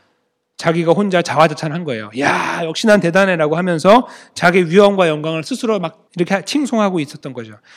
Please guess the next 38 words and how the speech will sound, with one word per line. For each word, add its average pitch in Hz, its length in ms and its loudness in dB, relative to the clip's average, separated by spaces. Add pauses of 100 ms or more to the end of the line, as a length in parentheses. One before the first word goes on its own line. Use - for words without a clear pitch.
(240)
그런데 196 480 6
삼십일 247 400 2
절에 185 180 0
보세요. 147 360 -2
참, - 420 -2 (420)
어, 131 120 -12
기가 190 260 4
막힌 220 240 6
표현이 190 200 0
나옵니다. 131 360 -2
"이 233 320 6
말이 196 720 0 (500)
오히려 226 840 6 (260)
나 180 380 6
왕의 165 460 4
입에 151 260 4
있을 160 300 -2
때", 117 340 -8
이런 180 240 -2
말이. 120 240 -10
이런 240 220 4
말 247 120 6
우리가 220 160 0
잘 214 160 0
안 160 140 -2
쓰는 208 240 -6
말이잖아요. 135 600 -8 (360)
그 - 100 0
말은 175 400 4 (280)
내가 180 260 4
지금 190 320 -2
이 156 100 -2
말을 196 280 2
하고 247 340 -4
있는 214 280 -2
동안에 160 560 0
그 - 80 -14
말이에요. 117 340 -12